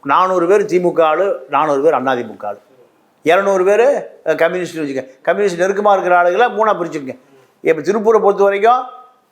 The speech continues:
அஹ், திமுக, அண்ணா திமுக, சி பி ஐ, சி பி எம் நாலு ஈக்குவலா இருக்கும். இருநூத்தி அறுபது, இருநூத்தி ஐம்பது ஓட்டு இருக்கும். அப்போ இவன், இவன் இப்ப சி பி ஐ இருநூத்தி ஐம்பது ஓட்டு தன்னுடைய, தன்னுடைய கட்டுப்பாட்டுல வச்சிருப்பான். சி பி ஐ இருநூத்தி அறுபது ஓட்டு அண்ணா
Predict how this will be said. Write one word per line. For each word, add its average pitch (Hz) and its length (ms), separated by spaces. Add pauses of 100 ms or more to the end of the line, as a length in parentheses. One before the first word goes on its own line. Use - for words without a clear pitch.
(260)
அஹ், 151 400
திமுக, 202 440
அண்ணா 196 420
திமுக, 185 500
சி 196 260
பி 185 260
ஐ, 208 140
சி 160 220
பி 143 160
எம் 131 180 (880)
நாலு 170 400
ஈக்குவலா 143 400
இருக்கும். - 280 (360)
இருநூத்தி 165 340
அறுபது, 156 200
இருநூத்தி 147 240
ஐம்பது 139 160
ஓட்டு 147 200
இருக்கும். - 240 (800)
அப்போ 175 580 (300)
இவன், 208 240
இவன் 190 220
இப்ப 160 180 (140)
சி 208 200
பி 220 220
ஐ 208 80
இருநூத்தி 208 40
ஐம்பது 202 180
ஓட்டு 208 240
தன்னுடைய, 175 320
தன்னுடைய 175 240
கட்டுப்பாட்டுல 175 320
வச்சிருப்பான். 127 360 (340)
சி 208 220
பி 214 160
ஐ 180 600
இருநூத்தி 156 840
அறுபது 147 340
ஓட்டு 151 180
அண்ணா 127 500